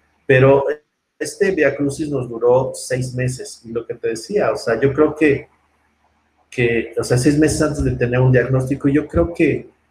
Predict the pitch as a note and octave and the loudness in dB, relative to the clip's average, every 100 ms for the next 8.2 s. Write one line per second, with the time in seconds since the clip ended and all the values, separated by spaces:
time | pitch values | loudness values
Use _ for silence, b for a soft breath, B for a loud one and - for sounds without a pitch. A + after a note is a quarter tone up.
0 | _ - - B2+ C3 C#3+ F3 F3 - C#3 | _ -16 -4 2 6 6 4 2 2 2
1 | C#3 C#3+ C#3 - C3 C3 C3 C3 B2 G#2+ | 4 2 0 -4 0 0 0 0 -2 -2
2 | A#2+ A2 - - B2+ C#3 - _ _ _ | -6 -8 -14 -8 -4 -4 -6 _ _ _
3 | A#2 A#2+ C3 D3 - A#2+ - - B2 B2 | -8 -2 0 0 -2 -6 -8 -2 2 2
4 | B2 A#2 - - A#2 A2+ B2 C#3 - - | 2 0 -2 -6 -4 -4 -4 -4 -4 -16
5 | _ _ _ _ _ _ _ - B2+ C#3 | _ _ _ _ _ _ _ -4 0 2
6 | B2+ C3+ B2+ E3 G3+ - F3 E3 F3+ E3 | 2 4 4 2 2 2 2 0 -2 -2
7 | C#3+ D3+ - C#3+ D#3 D#3 C#3+ C3+ C3 C3 | -2 -2 -2 -2 0 -2 -4 -6 -4 -4
8 | D3+ C#3 | -4 -6